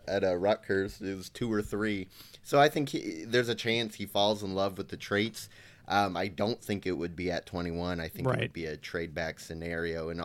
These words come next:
Speaker 1: and basically all these players' cases, except maybe Phillips. Phillips is the one who most seems ready to produce year one, which I think the Colts could get behind if they can, uh, talk themselves out of the injury concerns.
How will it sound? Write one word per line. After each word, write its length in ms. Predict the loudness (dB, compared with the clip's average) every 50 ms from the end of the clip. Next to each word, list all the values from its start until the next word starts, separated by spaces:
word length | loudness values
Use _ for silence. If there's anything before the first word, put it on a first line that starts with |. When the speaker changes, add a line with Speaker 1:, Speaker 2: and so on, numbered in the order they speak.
| -4 -4
Speaker 1:
and 440 | -2 0 2 2 2 2 2 2
basically 460 | 4 4 4 4 0 -4 -2 0 2 2
all 200 | 4 4 2 2
these 180 | -2 -6 -8
players' 440 | -8 -6 -2 0 0 0 -2 -4 -6
cases, 520 | -6 -4 -4 -4 -4 -6 -8 -8 -8 -10 -16 -20 -20 -20 -20 -20 -18 -14
except 380 | -14 -12 -2 4 6 6 6 6
maybe 280 | 2 0 2 2 0 -2
Phillips. 520 | -2 0 0 2 2 0 -2 -4 -12 -8
Phillips 400 | -2 0 2 2 2 2 0 -6
is 160 | -8 -6 -4
the 60 | -2
one 340 | -2 0 0 0 0 -2 -4 -8 -12 -20 -20 -20 _ _
who 180 | -4 -2 0 0
most 680 | 0 2 2 4 4 2 2 0 -4 -10 -10 -12 -16 -20 _ -20 _ _ _ _ _ -18
seems 600 | -14 -8 -2 0 2 2 2 2 2 0 -2 -2
ready 340 | 0 2 2 2 0 -2
to 160 | -6 -10 -12 -8
produce 500 | -6 -6 -4 -4 -6 -6 -8 -10 -12 -8
year 240 | -4 0 0 0
one, 460 | 0 -2 -2 -2 0 0 0 0 -2 -4 -8 -14 -20 -10 -4 -4
which 180 | -2 0 0
I 60 | 0
think 240 | 0 -2 -6 -8 -6
the 80 | -6 -4
Colts 280 | -2 -2 -2 -2 -4
could 320 | -8 -2 2 2 2 2 2
get 160 | -2 -2 0
behind 440 | -2 -4 -2 0 -2 0 0 -2 -4
if 120 | -6 -2
they 140 | -2 -2 -2
can, 220 | 0 -2 -2 0
uh, 240 | 0 0 0 0 -2 -2
talk 280 | 4 4 4 4 4 0
themselves 480 | -8 -6 -2 0 0 0 0 -2 -4 -2
out 200 | 0 0 0 0
of 100 | -2 -4
the 120 | -4 -6
injury 420 | -4 -2 -2 -2 -2 -2 -2 -4 -4
concerns. 680 | -4 -8 -8 -6 -4 -4 -4 -4 -6 -8 -10 -14 -18